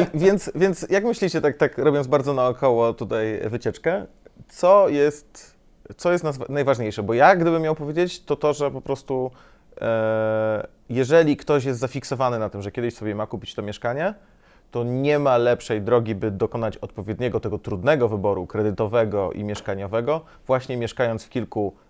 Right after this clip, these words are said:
miastach najlepiej i w kilku dzielnicach danego miasta, żeby się po prostu sprawdzić. Żeby nie podejmować tej najtrudniejszej decyzji, którą prawdopodobnie duża część osób podejmie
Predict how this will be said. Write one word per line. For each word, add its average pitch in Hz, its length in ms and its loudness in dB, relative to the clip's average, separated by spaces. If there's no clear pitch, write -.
miastach 123 840 0
najlepiej 123 600 -2
i 127 80 -4
w - 80 -16
kilku 156 340 -2
dzielnicach 127 600 0
danego 113 320 0
miasta, 113 340 -4
żeby 104 220 -8
się - 140 -12
po 95 80 -12
prostu 98 440 -10
sprawdzić. - 600 -2
Żeby 123 200 -2
nie 139 100 0
podejmować 143 500 2
tej 135 140 -2
najtrudniejszej 143 640 -2
decyzji, 127 360 -4
którą 170 320 -4
prawdopodobnie 202 680 0
duża 175 180 -2
część 175 240 -6
osób 160 200 -6
podejmie 143 400 -2